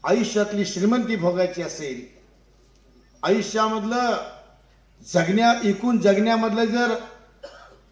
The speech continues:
अच्युत स्थान कुठलं बघायचं असेल तर दोस्तांनो, त्यासाठी नेता व्हावं लागत नाही, शेतकरी व्हावं लागतंय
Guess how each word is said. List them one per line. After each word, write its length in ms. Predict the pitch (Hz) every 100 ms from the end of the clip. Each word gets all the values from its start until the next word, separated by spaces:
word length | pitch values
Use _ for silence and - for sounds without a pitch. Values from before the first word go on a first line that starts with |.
| -
अच्युत 500 | 190 185 269 - 262
स्थान 340 | - 233 240
कुठलं 320 | 233 190 220
बघायचं 400 | 196 185 202 202
असेल 640 | 190 185 185 143 - - - _ _
तर 40 | 156
दोस्तांनो, 440 | 156 - 180 175
त्यासाठी 840 | 170 156 151 175 208 233 190 - - _ _ _ _ -
नेता 340 | 151 165 -
व्हावं 260 | 180 190 185
लागत 360 | 151 151 -
नाही, 160 | 175 190
शेतकरी 500 | 185 135 - 151 131
व्हावं 240 | 104 98
लागतंय 440 | 110 113 - 208